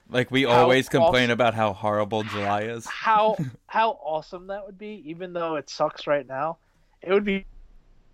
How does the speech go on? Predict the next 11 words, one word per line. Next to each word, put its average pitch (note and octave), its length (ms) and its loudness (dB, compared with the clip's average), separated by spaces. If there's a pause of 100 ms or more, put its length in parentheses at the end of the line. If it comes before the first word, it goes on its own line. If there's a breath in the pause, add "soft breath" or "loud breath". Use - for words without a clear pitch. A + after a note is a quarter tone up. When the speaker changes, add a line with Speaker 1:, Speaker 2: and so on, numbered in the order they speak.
(300)
Speaker 2:
be B3+ 160 2
so G#3 300 2
awesome F3+ 500 2 (400 soft breath)
having F#3 320 -2
a F#3+ 40 0
Stanley F3 520 -2
Cup F3+ 240 -2
champion F#3 500 -2
on E3+ 240 2
our E3+ 240 2
birthdays. F3+ 600 -6